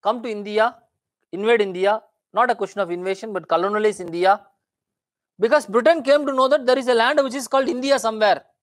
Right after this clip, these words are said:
So India was first founded, discovered by somebody. If they have not discovered, they would not have come. Is it not?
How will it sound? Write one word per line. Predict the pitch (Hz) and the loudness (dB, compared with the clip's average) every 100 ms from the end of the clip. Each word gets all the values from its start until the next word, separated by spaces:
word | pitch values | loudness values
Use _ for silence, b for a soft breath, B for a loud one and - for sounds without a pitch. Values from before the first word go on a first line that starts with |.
| _ _ _ _ _ _ _ _ _ | _ _ _ _ _ _ _ _ _
So | - | -6
India | 175 180 214 285 285 | -6 -6 0 2 2
was | 285 | 0
first | - 247 262 | -4 -6 -6
founded, | 196 202 214 175 127 | -4 -4 -2 -4 -6
discovered | 170 - 240 185 131 | -10 -4 -2 0 -2
by | 165 | -8
somebody. | 175 165 160 170 - _ _ _ _ _ _ _ 240 | -6 -4 -4 -6 -12 _ _ _ _ _ _ _ -8
If | 277 | 0
they | 294 | 2
have | 269 254 | 4 4
not | 269 302 | 2 2
discovered, | 302 - 339 311 | -4 -4 -4 -2
they | 254 | -4
would | 180 | -2
not | 185 | -6
have | 151 139 | -6 -16
come. | - - _ _ _ _ _ _ _ _ _ _ _ - | -18 -20 _ _ _ _ _ _ _ _ _ _ _ -20
Is | 139 | -12
it | 254 | -8
not? | 254 262 | -4 -4